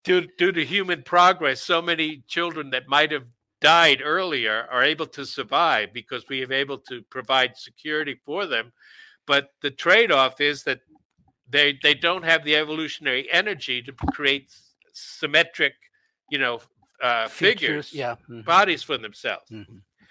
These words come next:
Speaker 1: Now,
Speaker 2: Get
Speaker 1: whether you
Speaker 2: outta
Speaker 1: believe that or
Speaker 2: here!
Speaker 1: <laughs>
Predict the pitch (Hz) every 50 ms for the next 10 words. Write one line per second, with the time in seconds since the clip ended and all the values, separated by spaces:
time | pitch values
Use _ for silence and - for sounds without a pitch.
0 | - _ _ _ _ _ _ - 135 135 131 131 131 135 - 127 131 - - -
1 | - - - - - - - - - - - - 240 233 226 - - - - -
2 | - - - - - 196 - - - 214 190 - - - 160 175 - - - -
3 | 165 147 - _